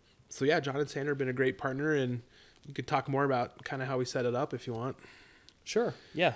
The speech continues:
Speaker 2: So I guess, um, we, we did a three-way partnership.
Speaker 1: Mm-hmm.
Speaker 2: I mean, you basically, you've, you found the deals. Um, I'm orchestrating how to, how to raise finances for the, the actual construction loan and how to, uh, um,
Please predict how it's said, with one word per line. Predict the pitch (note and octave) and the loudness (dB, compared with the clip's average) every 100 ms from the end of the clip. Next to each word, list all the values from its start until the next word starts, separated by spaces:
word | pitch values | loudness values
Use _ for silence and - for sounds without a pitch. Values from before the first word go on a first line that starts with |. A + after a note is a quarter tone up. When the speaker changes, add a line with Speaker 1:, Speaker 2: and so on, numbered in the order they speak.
| - | -2
Speaker 2:
So | - C#3 | 0 4
I | C3 | 6
guess, | C#3+ C#3 | 6 6
um, | B2 A#2+ A#2+ | 4 4 4
we, | B2+ B2+ C3 | 2 0 0
we | B2+ | 4
did | B2+ | 4
a | A#2+ | 6
three-way | C3+ C#3 C3 | 6 8 6
partnership. | A#2+ A2+ A2+ A2 C#3+ - - | 4 0 0 2 0 -2 -6
Speaker 1:
Mm-hmm. | C#3 D3 D3+ - - - | -2 -2 -2 -6 -20 -6
Speaker 2:
I | A#2 | 0
mean, | A#2 | 0
you | B2+ | 4
basically, | C3 - A#2 G2+ - - - - | 4 4 0 0 -4 -20 -16 -6
you've, | A#2 - - | -6 -6 -6
you | - | -4
found | A2+ B2 A2 | 2 4 4
the | G#2 | 2
deals. | F#2+ G2 A2+ - - _ - - | -2 -2 -4 -6 -20 _ -16 -2
Um, | A2 G2+ G2 G2 - _ _ _ - | 2 2 0 -4 -10 _ _ _ 0
I'm | A2+ A#2+ | 2 4
orchestrating | A2 A#2 A2 A2+ G#2+ G#2+ G#2+ | 2 0 0 2 4 2 0
how | G#2+ A2 | 0 -2
to, | G2+ | -2
how | - A2+ | 0 0
to | G#2+ G2 | 2 0
raise | - G#2+ G2+ | 0 0 0
finances | - G#2+ G#2+ G2+ - G#2+ G2+ | -2 -2 0 -2 -4 -6 -6
for | - G2+ | -6 -4
the, | G2 F#2+ - - - - _ - | -4 -6 -12 -20 -20 -20 _ -2
the | |
actual | G#2+ - F#2+ | 0 0 -6
construction | G2 B2+ D#3 - C3+ | -2 2 2 2 2
loan | C3+ C3 B2+ | 4 4 4
and | A2 G2 | 4 0
how | G2 G#2 | 0 -2
to, | G#2 - G#2 - - - | -2 -6 -12 -14 -14 -6
uh, | A#2+ G#2 | -2 0
um, | G2 G2 | -2 -4